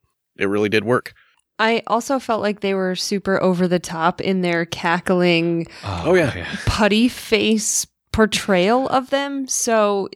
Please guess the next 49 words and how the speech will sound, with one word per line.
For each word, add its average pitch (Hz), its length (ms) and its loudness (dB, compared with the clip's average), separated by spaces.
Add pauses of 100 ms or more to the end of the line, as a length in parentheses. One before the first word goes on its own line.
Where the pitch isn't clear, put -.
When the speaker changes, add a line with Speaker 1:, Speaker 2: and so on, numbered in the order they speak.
(260)
Speaker 2:
it - 260 0
fits - 600 -2
this 196 440 2
kind 196 400 0
of 170 160 -2
story. 135 560 0
You 190 200 2
need 196 380 4
the 190 140 4
emotions 175 640 2
to 190 100 -2
be 165 360 0 (280)
completely 196 500 2
overt 170 720 0
and 175 260 0
their 175 100 2
interactions 185 760 2
to 180 100 -2
be 170 140 0
Speaker 3:
Yeah. 170 60 0 (260)
Speaker 2:
ah, 214 180 2
ha, 277 160 0
ha, - 160 0
ha, - 180 -2
ha, - 260 -4
ha, - 260 -6 (260)
Speaker 3:
We, 147 100 2
Speaker 2:
as 151 120 2
Speaker 3:
we 139 80 -2
Speaker 2:
they 196 80 2
Speaker 3:
were 185 40 0
saying 185 80 2
Speaker 2:
walked 175 140 2
Speaker 3:
as 135 40 -6
Speaker 2:
down 170 140 0
the 165 60 -2
Speaker 3:
we 170 80 0
were 170 60 2
Speaker 2:
hallway. 127 200 0
Speaker 3:
watching 110 320 -4
it, 85 160 -4
we're 92 120 -4
like, 85 300 -2
you 98 100 -6
know, 87 100 -4
this 104 340 2
is 139 120 2
an 107 100 0
invitation 85 880 -2